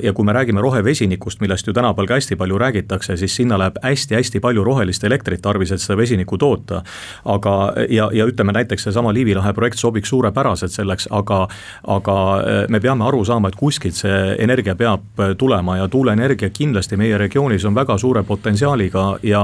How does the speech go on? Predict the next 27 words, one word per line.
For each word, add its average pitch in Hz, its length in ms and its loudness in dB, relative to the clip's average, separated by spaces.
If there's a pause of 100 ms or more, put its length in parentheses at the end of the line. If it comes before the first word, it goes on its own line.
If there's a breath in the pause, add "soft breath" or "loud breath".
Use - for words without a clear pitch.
(120)
ja, 101 180 2
noh, 104 160 -2
kui 110 120 0
me 104 140 4 (160)
saame 120 200 2
aru, 139 200 4
et 95 120 -4
meil 104 140 2
on 101 60 -2
homme 143 280 2
seda 101 140 -2
vaja, 120 240 0
siis 95 160 -2
on 98 160 0
hilja. 110 340 0 (340 loud breath)
Me 107 120 0
peame 110 200 2
ette - 200 -2
mõtlema 92 440 -2
ja 92 80 0
kui 104 100 0
me 98 140 4
täna 139 280 2
need 95 160 -2
kokkulepped 98 600 -2
teeme, 135 300 2
selle 101 260 0